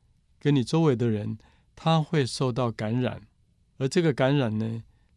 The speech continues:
就是同频共振的效果。另外还有一个实验，一个实验呢，就是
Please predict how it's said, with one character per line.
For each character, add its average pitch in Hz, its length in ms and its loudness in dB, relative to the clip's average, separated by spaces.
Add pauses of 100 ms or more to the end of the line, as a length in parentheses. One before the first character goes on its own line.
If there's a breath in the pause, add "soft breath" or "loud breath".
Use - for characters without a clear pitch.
就 147 260 2
是 117 360 -2
同 123 320 -2
频 120 240 0
共 123 200 0
振 117 200 0
的 104 100 -6
效 117 220 -6
果。 - 260 -16 (800)
另 170 220 2
外 175 120 4
还 147 140 2
有 139 100 4
一 120 60 0
个 120 100 0
实 110 200 -4
验， 113 240 -2 (580)
一 165 140 0
个 165 120 4
实 139 200 -2
验 147 180 2
呢， 131 80 2
就 135 160 -2
是 127 360 -4